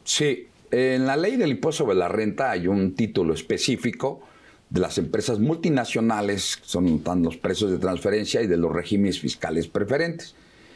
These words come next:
En el ciento setenta, artículo ciento setenta y nueve nos hace la connotación que son partes relacionadas. Y se considera que dos o más personas son partes relacionadas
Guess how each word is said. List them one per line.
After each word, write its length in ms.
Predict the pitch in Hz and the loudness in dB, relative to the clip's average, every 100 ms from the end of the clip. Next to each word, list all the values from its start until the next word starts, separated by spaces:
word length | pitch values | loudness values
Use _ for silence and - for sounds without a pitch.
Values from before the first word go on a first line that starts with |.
| - - - - - | -20 -20 -20 -20 -8
En 140 | - 131 | -2 0
el 180 | 139 - | 0 0
ciento 240 | 208 233 | -2 0
setenta, 340 | 220 196 123 | 0 0 0
artículo 440 | 120 117 156 202 123 | 0 -2 -2 -2 -2
ciento 280 | - 160 170 | -2 -2 0
setenta 480 | 147 - 110 98 101 | -2 0 0 0 0
y 20 | |
nueve 540 | 101 117 98 87 85 - _ - _ - | 2 2 2 0 0 -10 _ -20 _ -2
nos 240 | 95 101 | 0 0
hace 180 | 143 147 | 0 0
la 160 | 104 | 0
connotación 840 | 101 101 98 104 98 - 127 117 - | 0 -2 -2 -4 -4 0 0 0 -2
que 160 | 123 | -4
son 240 | 110 113 98 | 0 0 0
partes 340 | 98 92 98 | -4 -2 -2
relacionadas. 720 | 82 80 73 82 80 62 - - - - - _ | 0 -2 0 0 0 -2 -8 -14 -20 -20 -20 _
Y 100 | - | -2
se 200 | - 90 | 0 0
considera 400 | 101 92 120 127 | 0 0 2 2
que 120 | 123 107 | 0 0
dos 380 | 110 120 - - | 0 -2 -4 -2
o 60 | |
más 160 | 101 120 | 0 0
personas 400 | - - 117 92 | -4 -4 -2 -2
son 160 | 107 87 | -2 -2
partes 340 | 101 98 110 | -4 -2 -2
relacionadas 720 | 113 120 147 139 123 127 - | -2 -2 0 0 0 -4 -8